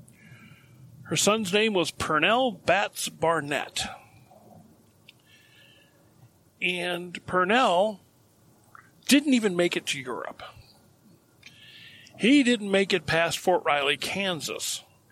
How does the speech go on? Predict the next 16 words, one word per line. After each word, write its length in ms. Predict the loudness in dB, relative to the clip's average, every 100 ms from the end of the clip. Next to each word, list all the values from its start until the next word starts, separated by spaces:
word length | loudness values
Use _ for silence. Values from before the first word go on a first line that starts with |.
| _ _
which 200 | -2 2
is, 320 | 2 2 -4 -2
which 220 | -2 0
was 160 | 0 0
a 40 |
training 360 | 0 2 2 0
ground 340 | -2 -4 -4
for 420 | -6 -2 0 0 -4 -18 -20 -20 -20 -20 -20 -20 -20 -2
the 120 | -2
World 260 | 2 2 4
War 140 | 4
One 320 | 2 0 -6 -16 -18 -18 -18 -20 -20 -4
soldiers. 440 | 2 2 2 -2
What 120 | 0
happened 420 | 2 2 0 0 0
is, 260 | 2 0